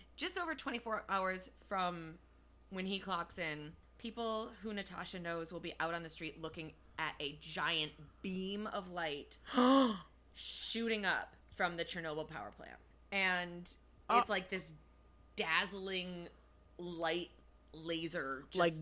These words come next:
Speaker 1: shooting into the sky.
Speaker 2: Godzilla vibes. Godzilla
Speaker 1: Uh-huh.
Speaker 2: v
Speaker 1: Mm-hmm.
Speaker 2: Kong.
Speaker 1: Mm-hmm. But it's just, like, this brilliant, beautiful glow, too. So, like, people
Speaker 2: Ugh.
Speaker 1: who are, like, outside for whatever reason, like, most of the town was sleeping 'cause it's, like, one o'clock in the morning.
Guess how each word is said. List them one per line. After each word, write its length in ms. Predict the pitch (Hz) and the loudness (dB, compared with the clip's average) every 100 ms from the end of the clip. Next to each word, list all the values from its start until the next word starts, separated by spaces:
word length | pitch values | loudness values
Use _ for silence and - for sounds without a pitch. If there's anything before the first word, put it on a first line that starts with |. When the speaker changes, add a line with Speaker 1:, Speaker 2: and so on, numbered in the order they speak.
| 151 | -6
Speaker 1:
shooting 440 | - - - 202 | -6 -4 6 8
into 360 | 175 175 180 175 | 10 12 10 8
the 60 | |
sky. 220 | 143 - | 4 6
Speaker 2:
Godzilla 640 | 170 165 160 156 151 147 147 | 6 8 8 8 6 2 -2
vibes. 960 | 151 160 147 147 147 147 147 151 - - - - - 156 | 0 0 2 0 0 0 -2 -2 -2 -4 -10 -20 -12 4
Godzilla 580 | 180 165 175 180 165 | 10 10 10 8 10
Speaker 1:
Uh-huh. 140 | 160 226 | 10 8
Speaker 2:
v 200 | 170 165 | 6 4
Speaker 1:
Mm-hmm. 160 | 185 | 2
Speaker 2:
Kong. 680 | 165 151 151 151 151 151 147 - - | 2 4 4 2 0 0 -2 -6 -8
Speaker 1:
Mm-hmm. 480 | 196 196 190 185 220 247 - - - - | -6 -4 -4 -4 -4 -6 -14 -20 -20 4
But 140 | 233 | 6
it's 200 | 226 220 | 6 2
just, 120 | 240 226 | -4 0
like, 180 | 208 - | -2 0
this 160 | 202 | -6
brilliant, 920 | 180 - - 185 208 226 233 240 160 151 | -6 -10 -8 0 2 2 0 -4 -10 -12
beautiful 520 | 165 175 208 220 175 | -8 -6 -8 -8 -8
glow, 480 | 165 147 139 151 196 | -8 -6 -2 0 -2
too. 380 | 208 165 160 202 | -4 -4 -4 -4
So, 160 | 214 | -2
like, 220 | 175 160 - | -2 -2 0
people 320 | 196 175 220 | -2 -2 -4
Speaker 2:
Ugh. 60 | 226 | -4
Speaker 1:
who 100 | 233 | -2
are, 100 | 208 | -2
like, 220 | 196 170 - | -2 2 6
outside 760 | 151 170 - 151 143 156 185 214 - - - | 6 2 0 6 6 6 2 -6 -14 -20 -4
for 280 | 226 208 196 - - - - - 180 | 2 2 0 -8 -20 -20 -20 -14 -8
whatever 460 | 185 208 208 208 208 | 2 4 6 4 0
reason, 320 | 190 190 175 | -2 -4 -4
like, 160 | 220 214 | -4 -2
most 360 | 220 247 247 | 0 0 0
of 120 | 294 233 | -4 -4
the 60 | |
town 360 | - 185 180 196 | -6 -4 -4 -2
was 120 | 180 | -4
sleeping 600 | - 151 156 208 240 262 | -4 -6 -4 -4 -2 -4
'cause 200 | 262 175 | -6 -8
it's, 200 | 175 - | -10 -8
like, 160 | 156 151 | -10 -4
one 140 | 165 | -4
o'clock 300 | 165 170 160 | -4 -6 -6
in 60 | 165 | -8
the 60 | 156 | -8
morning. 420 | 151 156 185 | -6 -6 -6